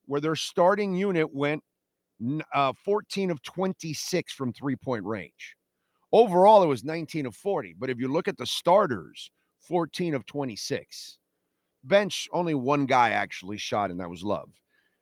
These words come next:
Outside of that, nobody else really shot well. And so that's why the numbers got a little skewed there, even though,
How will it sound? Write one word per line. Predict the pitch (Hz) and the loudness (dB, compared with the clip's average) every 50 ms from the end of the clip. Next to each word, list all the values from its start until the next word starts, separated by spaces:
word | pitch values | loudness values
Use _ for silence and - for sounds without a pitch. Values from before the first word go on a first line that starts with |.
| _ _ 117 | _ _ -2
Outside | 131 139 - - 156 143 | -2 0 4 4 4 6
of | 143 143 | 6 4
that, | 143 135 127 - | 4 2 0 0
nobody | 120 131 131 123 131 127 123 | -2 -2 0 0 2 2 4
else | 120 117 - | 2 2 2
really | - 120 107 104 | -2 -2 -2 -2
shot | - - - 110 101 - | -6 -6 -6 -6 -6 -6
well. | _ 110 120 117 107 95 90 90 92 | _ -4 -2 -2 0 -2 -2 -4 -4
And | 95 95 95 | -4 -6 -6
so | - - 113 107 | -4 -2 0 2
that's | 113 127 - - | 0 0 0 2
why | 123 120 | 2 2
the | 113 104 104 | 2 2 2
numbers | 104 107 120 120 117 107 107 104 92 85 | 2 2 2 2 2 2 2 0 0 -2
got | - - 101 98 | -4 -4 -4 -4
a | 98 | -2
little | 104 107 101 | -2 -2 -2
skewed | - - - - - - 151 147 135 123 104 | -2 -4 -6 -6 -4 2 4 4 4 4 2
there, | 117 110 104 - | 0 0 0 -2
even | - 117 139 160 202 196 | -4 -6 -4 -2 -2 2
though, | 160 160 190 214 170 147 170 180 - | 6 6 8 8 8 6 4 2 -2